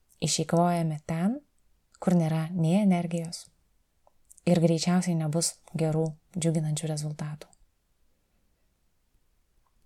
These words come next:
Man labai patinka ta idėja, kad mes turime ne tik tai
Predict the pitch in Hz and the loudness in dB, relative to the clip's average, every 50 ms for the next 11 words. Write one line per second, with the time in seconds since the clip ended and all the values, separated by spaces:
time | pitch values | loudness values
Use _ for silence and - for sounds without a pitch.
0 | _ _ _ _ _ _ _ _ _ _ _ _ _ _ _ _ _ _ - 190 | _ _ _ _ _ _ _ _ _ _ _ _ _ _ _ _ _ _ 6 8
1 | 196 196 190 208 233 - 233 220 214 208 196 196 - 196 185 180 156 165 170 185 | 8 10 10 8 6 4 2 0 0 0 0 0 0 0 0 2 2 2 2 2
2 | 208 208 185 160 - 175 156 - - - - _ _ _ _ _ _ _ _ _ | 2 0 -2 -4 -4 -8 -10 -10 -14 -18 -18 _ _ _ _ _ _ _ _ _
3 | _ _ _ _ _ _ _ _ _ _ _ _ _ _ _ _ _ _ _ _ | _ _ _ _ _ _ _ _ _ _ _ _ _ _ _ _ _ _ _ _
4 | - 202 - - 247 233 220 220 208 208 202 - 262 - - 254 233 | 4 4 6 6 6 8 8 8 8 6 4 2 0 2 6 6 6